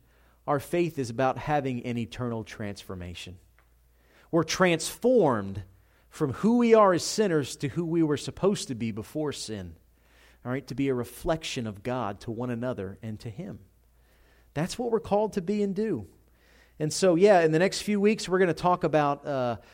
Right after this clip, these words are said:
when you pray to God, what's He like? We're gonna talk about what it is to pray to a God who is not confined by time or space, what it means to pray to a God who's all-powerful and makes these great promises. And,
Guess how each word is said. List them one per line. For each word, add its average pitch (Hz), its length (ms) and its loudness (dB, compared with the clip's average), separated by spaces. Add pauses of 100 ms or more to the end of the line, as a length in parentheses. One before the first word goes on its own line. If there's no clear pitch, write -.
(140)
when 151 140 0
you 185 100 4
pray 196 280 6
to 180 80 6
God, 165 320 6
what's 170 240 -2
He 180 100 2
like? 160 340 4
We're 143 100 -4
gonna 156 120 0
talk 160 280 -2
about 143 200 0
what 190 160 4
it 175 80 4
is 180 200 4
to 165 80 -6
pray 180 260 2
to 165 120 2
a 151 40 2
God 156 400 2
who 147 140 -2
is 135 180 -2
not 151 280 0 (220)
confined 170 600 2
by 143 160 6
time 165 400 0
or 135 80 -2
space, 170 520 0
what 170 120 0
it 165 100 -4
means 165 340 -4
to - 140 -2 (220)
pray 180 180 4
to 170 140 6
a - 20 0
God 160 320 4
who's 147 160 0
all-powerful 175 960 4
and 151 80 0
makes 160 180 2
these 165 240 -4 (220)
great 180 280 4
promises. 180 800 2
And, 131 140 -6